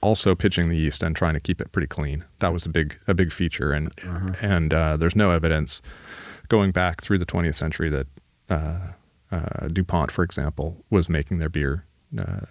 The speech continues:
Speaker 1: at soured, even though, uh, it's possible that they ha-, would have had a cool ship at some point.
Speaker 2: Right.
Speaker 1: Um, they, you know, once, once we figured out the microbiology of yeast, we got rid of that.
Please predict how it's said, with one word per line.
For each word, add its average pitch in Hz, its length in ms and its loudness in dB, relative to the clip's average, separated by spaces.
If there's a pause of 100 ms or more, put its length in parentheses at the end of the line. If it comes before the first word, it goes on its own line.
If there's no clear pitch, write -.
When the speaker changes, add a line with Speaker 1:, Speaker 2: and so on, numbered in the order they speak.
(100)
Speaker 1:
at - 160 -2
soured, 80 340 0
even 110 300 4
though, 87 380 2 (180)
uh, 85 360 2
it's 104 180 -2
possible 87 400 0
that 69 140 -6
they 78 280 -2 (340)
ha-, 90 140 0
would 95 160 4
have - 80 0
had 90 160 -2
a - 20 -6
cool 104 280 2
ship 78 260 -2
at 67 120 0
some 78 200 -4
point. - 400 -2
Speaker 2:
Right. 82 240 -2
Speaker 1:
Um, 80 440 -2
they, 82 240 -2 (120)
you 98 80 0
know, 82 140 2
once, 90 320 0
once 95 220 2
we 90 80 2
figured 90 320 2
out 82 220 0 (160)
the 87 80 -6
microbiology 82 1040 0
of - 480 -8
yeast, 117 340 2
we 85 100 2
got 82 180 2
rid 85 140 2
of 69 60 -2
that. 82 220 -8